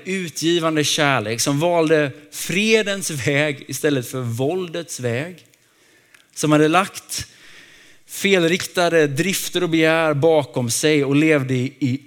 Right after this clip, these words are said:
uppriktig kärlek till varandra. Det var det ultimata tecknet,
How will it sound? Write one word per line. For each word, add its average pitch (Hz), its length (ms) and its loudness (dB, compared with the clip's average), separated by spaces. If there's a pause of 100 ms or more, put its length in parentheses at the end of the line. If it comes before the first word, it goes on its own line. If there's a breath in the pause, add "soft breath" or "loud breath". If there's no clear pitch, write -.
uppriktig 117 1200 -6
kärlek 117 840 -2
till - 160 -10
varandra. 104 580 -8 (2250 loud breath)
Det 143 220 2
var 165 160 0
det 110 200 0 (140)
ultimata 143 920 -2
tecknet, - 1200 -8